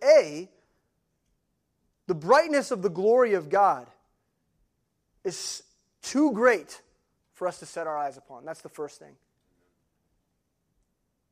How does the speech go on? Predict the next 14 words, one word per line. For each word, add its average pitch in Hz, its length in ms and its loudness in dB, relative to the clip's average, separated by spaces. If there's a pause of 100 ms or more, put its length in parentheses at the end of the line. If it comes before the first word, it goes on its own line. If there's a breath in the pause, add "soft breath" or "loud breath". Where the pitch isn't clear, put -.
(580)
Is 190 120 -4
that 214 120 2
looking 302 460 0
into 247 260 -4
the 190 140 -4
light 202 360 -4
of 170 140 -12
who 190 120 -12
God 165 280 -6
is, 175 260 -12 (2000)
honestly, 247 640 -6 (1040)
is - 100 -20
too 220 180 -10
great. 165 280 -6